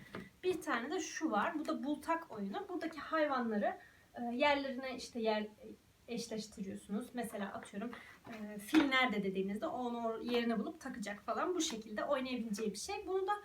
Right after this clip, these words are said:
e, şu an henüz tabii ki bunu da oynamayı bilmiyor. Bu da on iki ay üzeriymiş ama ben bunu on iki aydan önce de hayvanları öğretmek adına hem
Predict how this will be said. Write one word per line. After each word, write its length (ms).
e, 120
şu 220
an 200
henüz 260
tabii 240
ki 160
bunu 200
da 100
oynamayı 440
bilmiyor. 280
Bu 80
da 60
on 120
iki 240
ay 160
üzeriymiş 440
ama 200
ben 180
bunu 120
on 160
iki 180
aydan 260
önce 320
de 80
hayvanları 680
öğretmek 600
adına 480
hem 180